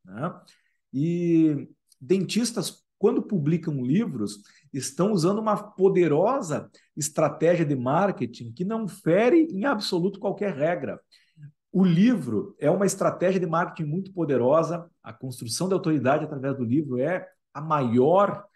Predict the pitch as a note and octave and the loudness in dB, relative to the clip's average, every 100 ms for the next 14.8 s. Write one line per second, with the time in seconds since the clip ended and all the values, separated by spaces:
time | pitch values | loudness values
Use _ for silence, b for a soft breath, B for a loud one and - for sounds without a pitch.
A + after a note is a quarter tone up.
0 | b b B2 C#3 B2 A#2+ C3+ F#3+ G3+ - | b b -6 -4 -4 -6 -2 -2 -4 -6
1 | D3+ C3 B2 D3+ C#3+ - B2 - B2+ B2 | -4 0 2 2 0 -6 -10 -6 -4 -4
2 | A2+ G2 G#2 B2+ C#3+ D3 E3+ E3+ E3 b | -4 -6 -4 -4 -4 -6 -4 -6 -8 b
3 | b b b D#3 D#3+ D#3+ D#3+ D3+ - - | b b b -4 -2 0 0 -2 -6 -12
4 | D3 D3 C#3 - D#3 G3 G3 - b b | -8 -4 -4 0 4 4 2 -10 b b
5 | _ - D3 D3 F3 D#3+ D3+ F3 G#2+ - | _ -8 -4 0 0 4 4 4 2 -4
6 | G#2+ G2+ C3+ C3+ A#2+ G#2 G2+ - - - | -6 0 0 0 -4 -8 -10 -6 -4 -2
7 | F3 C3+ - - _ A#2 D3+ F3 F#3+ D3+ | -2 -2 -4 -14 _ -14 -6 -2 -2 -2
8 | D3+ D3+ A#2+ - - D3 D#3+ G#2 A#2+ B2 | -4 -6 -8 -8 -6 -4 -4 -4 -6 -6
9 | G#2+ G#2+ C#3+ D3+ - B2 B2+ A#2+ A#2 A2 | -4 0 0 -2 -6 -8 -8 -12 -12 -12
10 | - F2+ - A#2+ C#3 C#3+ - b b - | -12 -14 -12 -8 -6 -6 -10 b b -6
11 | C#3+ A#2 D3 G3+ E3 D3+ - D3+ D3+ - | -4 0 2 2 0 -6 -6 -6 -6 -8
12 | - C#3+ F3+ E3+ C3+ A#2+ A#2+ A#2 G#2 - | -2 -2 0 -4 -8 -6 -8 -6 -8 -8
13 | B2 B2 - _ _ b b B2 A2 G#2+ | -6 -6 -8 _ _ b b -6 -2 2
14 | C3+ A#2 B2+ F3 F#3 - - | 2 4 4 4 2 -4 -12